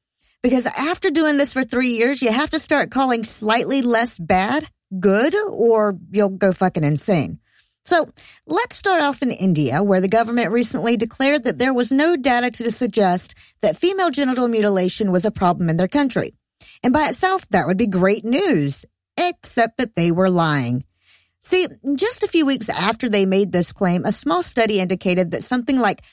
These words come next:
seventy-five percent of women in the Bohra Muslim community have undergone this horrific practice. And no, that's not some rural community that you can only get to with a bridge carrier and a jetpack.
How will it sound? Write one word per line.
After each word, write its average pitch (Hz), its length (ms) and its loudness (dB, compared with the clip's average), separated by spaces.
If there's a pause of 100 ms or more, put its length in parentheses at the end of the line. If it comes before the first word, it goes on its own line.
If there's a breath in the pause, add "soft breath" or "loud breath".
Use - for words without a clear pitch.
seventy-five 330 1080 0
percent 254 560 -2
of 190 140 -4
women 208 300 0
in 190 120 0
the 190 80 2
Bohra 285 360 0
Muslim 254 500 0
community 190 600 0 (160 loud breath)
have - 240 -2
undergone 330 500 0
this 254 180 0
horrific 208 360 0
practice. - 560 -4 (260 soft breath)
And 240 280 2
no, 269 260 2
that's 254 260 -2
not 294 180 0
some 269 200 2
rural 269 220 2
community 285 560 0
that 214 160 0
you 233 140 -2
can 233 140 -2
only 240 400 2
get 240 220 -2
to 285 120 -2
with 247 120 0
a 233 40 2
bridge 247 340 -2
carrier 247 400 2
and 233 100 -2
a 226 80 0
jetpack. - 640 -4